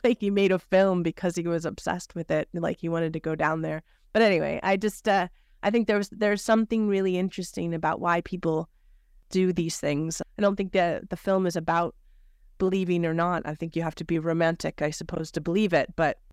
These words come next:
it's more about the why people do what they do and why people did this at this time and why we get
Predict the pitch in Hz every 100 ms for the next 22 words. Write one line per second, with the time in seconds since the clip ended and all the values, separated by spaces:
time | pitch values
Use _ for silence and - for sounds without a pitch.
0 | _ - 190 - 180 170 160 160 160 156
1 | 156 156 151 160 160 160 - 170 170 165
2 | 160 165 - 151 160 170 151 127 143 156
3 | - - 170 160 175 - 160 151 147 -
4 | 175 160 160 - 156 151 - - 165 165
5 | 165 160 160 170 170 175 165 226